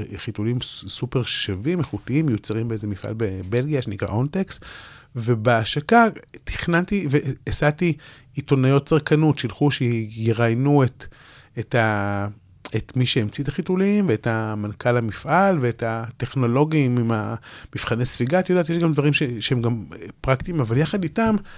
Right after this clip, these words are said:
שלחתי משפיענית, אה, שהיא הייתה אז משפיענית בתחום האיפור, מאפרת,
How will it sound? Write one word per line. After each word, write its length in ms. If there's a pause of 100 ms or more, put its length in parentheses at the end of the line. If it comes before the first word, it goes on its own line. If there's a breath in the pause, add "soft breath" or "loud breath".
(220 soft breath)
שלחתי 600 (120)
משפיענית, 840 (220)
אה, 180 (100)
שהיא 280
הייתה 260 (100)
אז 320 (480 soft breath)
משפיענית 440
בתחום 320
האיפור, 460 (120)
מאפרת, 760